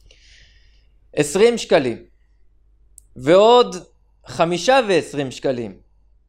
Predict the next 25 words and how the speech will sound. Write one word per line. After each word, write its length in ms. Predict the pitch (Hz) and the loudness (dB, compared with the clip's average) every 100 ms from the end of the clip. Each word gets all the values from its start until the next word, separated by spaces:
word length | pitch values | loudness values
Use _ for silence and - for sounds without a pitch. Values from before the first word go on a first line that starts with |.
| _ _ | _ _
אז 100 | 127 | -10
כמה 240 | - 185 185 | -6 -4 -2
זה 100 | 190 | -4
עשרים 340 | 175 175 190 | -2 -6 0
ועוד 280 | 180 165 160 | 0 0 -6
חמישה 360 | 170 151 143 165 | -8 -6 -2 -2
ועשרים? 540 | 147 131 - 151 180 185 | 0 -4 -4 -6 -6 -8
עשרים 220 | _ 139 123 | _ -16 -12
וחמש? 260 | 135 160 _ _ _ _ 135 | -14 -14 _ _ _ _ -6
ארבעים 360 | 139 196 240 170 | 0 0 0 -4
וחמש. 520 | 147 104 - - _ _ _ _ - - | -10 -16 -20 -20 _ _ _ _ -12 0
הלאה. 260 | 170 120 - _ _ _ _ _ _ _ _ _ _ - | 0 0 -10 _ _ _ _ _ _ _ _ _ _ -6
עשרה, 680 | 165 - 190 156 151 185 214 - _ _ - - - - - - - _ _ _ _ _ _ _ _ _ _ - | -6 0 0 2 2 2 -2 -10 _ _ -20 -20 -18 -18 -20 -20 -20 _ _ _ _ _ _ _ _ _ _ -6
עוד 220 | 147 143 | -4 -4
עשרה, 500 | 135 139 117 131 160 | -4 -2 0 0 -2
זה 100 | 139 | -4
כבר 180 | 131 123 | -6 -6
חמישים 380 | 123 113 117 110 | -4 -10 -10 -8
וחמש, 500 | 117 131 190 - _ _ _ _ | -8 -6 -8 -10 _ _ _ _
וחמישה, 600 | 135 175 180 208 277 262 - - _ - | -8 -2 -2 0 0 -2 -4 -12 _ -16
זה 60 | |
כבר 100 | 139 | -8
יוצא 240 | 131 202 196 | -6 -6 -8
שישים 460 | 208 - 277 233 | -8 -6 -6 -6
שקל. 360 | 220 202 190 | -4 -4 -4